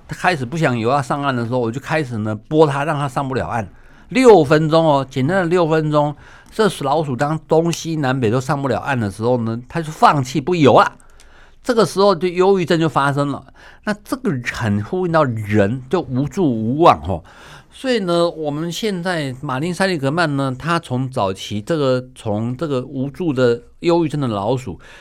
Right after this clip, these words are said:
习得无助感，学习到说，让我们提醒一下，我们会不会不要掉到忧郁症的时候，更早期的时候，我们就要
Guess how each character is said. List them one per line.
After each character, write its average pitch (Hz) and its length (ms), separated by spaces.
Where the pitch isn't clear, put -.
习 - 200
得 139 240
无 135 200
助 170 180
感， 90 340
学 143 240
习 135 220
到 151 160
说， 139 320
让 139 180
我 98 60
们 98 160
提 117 180
醒 110 160
一 95 60
下， 98 220
我 107 100
们 151 140
会 180 160
不 165 60
会 170 120
不 139 140
要 156 120
掉 139 220
到 127 140
忧 127 240
郁 - 20
症 123 160
的 101 100
时 95 160
候， 110 160
更 165 240
早 82 220
期 - 180
的 101 100
时 120 200
候， 123 180
我 123 100
们 101 160
就 139 80
要 127 100